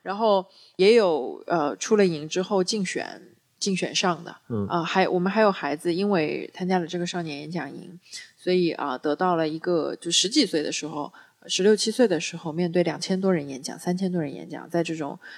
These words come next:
Speaker 1: 啊，当然 title 很大，全球什么什么什么大会上面作为少年T D的选手做演讲，
Speaker 2: 嗯。
Speaker 1: 然后后来帮他拿到了很好的去国外的 offer，啊，有很多很多应用的场景。所以以前其实国际双语学校，包括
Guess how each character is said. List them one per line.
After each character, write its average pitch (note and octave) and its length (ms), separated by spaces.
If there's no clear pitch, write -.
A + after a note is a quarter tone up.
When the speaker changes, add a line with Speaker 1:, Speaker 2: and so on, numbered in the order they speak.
Speaker 1:
啊， G2+ 180
当 F3 120
然 F#3 80
title A3+ 240
很 D#3+ 160
大， D#3 180
全 F3+ 240
球 E3+ 240
什 E3+ 120
么 D#3+ 100
什 E3 120
么 C#3+ 80
什 D#3 140
么 D3 100
大 D3 220
会 F3 360
上 D#3+ 200
面 D3+ 140
作 E3 160
为 D3+ 100
少 G#3 200
年 D3+ 300
T F3 220
D F#3 140
的 - 100
选 - 240
手 - 180
做 - 160
演 - 220
讲， - 180
Speaker 2:
嗯。 G#2 240
Speaker 1:
然 C3+ 100
后 - 0
后 G3 140
来 D#3 160
帮 E3+ 180
他 F3+ 180
拿 D3+ 180
到 D#3 140
了 D3+ 60
很 D3 180
好 - 200
的 B2+ 80
去 - 180
国 - 160
外 D3+ 120
的 C#3 80
offer， - 300
啊， - 260
有 F#3+ 220
很 G#3 160
多 A3+ 80
很 A#3+ 100
多 G#3 80
应 D4+ 200
用 A#3 160
的 D#3 100
场 - 280
景。 E3+ 180
所 - 140
以 D4+ 80
以 G3+ 100
前 E3 280
其 G3 120
实 F#3+ 120
国 - 180
际 A3+ 160
双 A#3+ 260
语 A#3+ 40
学 - 180
校， E3 240
包 F3+ 140
括 G3+ 200